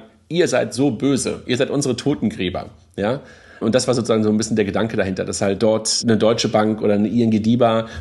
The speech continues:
plötzlich an der Solaris sagt, „Boah, was ihr da macht, ist einfach schlimm für uns alle. Ihr zerstört sozusagen das existierende Bankgeschäft.“ Zerstören werden sie es nicht, aber sie werden weiterhin dazu beitragen,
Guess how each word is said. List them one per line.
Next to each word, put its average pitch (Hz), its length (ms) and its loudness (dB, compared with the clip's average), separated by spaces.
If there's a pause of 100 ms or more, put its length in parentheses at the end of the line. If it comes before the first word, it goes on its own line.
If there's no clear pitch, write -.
plötzlich 120 220 2
an 110 40 4
der 107 80 4
Solaris 107 440 2
sagt, - 420 0
„Boah, 104 120 2
was 104 160 0
ihr 135 80 0
da 117 80 4
macht, 104 220 -4
ist 113 100 -4
einfach 110 160 -2
schlimm 143 240 4
für 123 140 0
uns 110 160 0
alle. 107 320 2 (360)
Ihr 107 160 2
zerstört 120 320 2
sozusagen 107 420 2
das 104 180 0
existierende 110 460 2
Bankgeschäft.“ - 580 -2 (460)
Zerstören 127 400 4
werden 160 160 2
sie 143 80 -6
es 127 80 -4
nicht, 131 260 0
aber 110 120 -2
sie 107 120 0
werden 117 380 0
weiterhin 117 340 0
dazu 104 220 -4
beitragen, 110 720 0